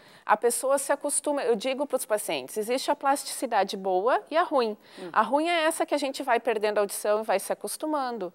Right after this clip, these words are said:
Speaker 1: vai se acostumando.
Speaker 2: Uhum.
Speaker 1: Mas o que que vai acontecendo? Vai mudando todo o funcionamento cerebral.
Speaker 2: Claro, claro.
Speaker 1: E a gente vai fazendo força pra escutar, usando a visão pra escutar. E com isso, tu vai perdendo, desabilitando áreas de memória e de linguagem.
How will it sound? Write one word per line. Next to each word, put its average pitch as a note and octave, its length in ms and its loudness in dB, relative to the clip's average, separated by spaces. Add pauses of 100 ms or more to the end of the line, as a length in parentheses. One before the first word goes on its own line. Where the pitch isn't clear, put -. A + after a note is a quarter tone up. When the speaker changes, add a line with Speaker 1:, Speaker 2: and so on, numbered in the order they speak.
Speaker 1:
vai F#3 140 0
se - 120 -4
acostumando. G#3+ 720 -2 (480)
Speaker 2:
Uhum. G#3+ 220 -4
Speaker 1:
Mas D#4+ 520 0
o B3 100 0
que D#4+ 160 -2
que - 100 -6
vai D4 160 2
acontecendo? B3+ 560 0
Vai A#3 140 4
mudando B3 360 0
todo D#4+ 280 0
o - 20 0
funcionamento C4 680 -4
cerebral. C4 560 0
Speaker 2:
Claro, F3+ 280 0 (320)
claro. A#3+ 160 -4
Speaker 1:
E - 20 6
a C4 60 6
gente C4 240 0
vai A3+ 120 4
fazendo A3 340 -2
força B3+ 420 0
pra D4 140 -2
escutar, C4+ 600 0
usando A3 360 0
a A#3+ 60 6
visão A3+ 540 0
pra C4 140 2
escutar. B3 680 0 (300)
E B3+ 120 2
com B3+ 280 -2 (180)
isso, B3 300 -2
tu C4 140 -4
vai A#3 180 2
perdendo, B3+ 720 0
desabilitando B3 840 0
áreas G3+ 300 2
de G#3 80 -4
memória F#3 520 0
e - 20 0
de F#3+ 120 -4
linguagem. E3+ 640 -2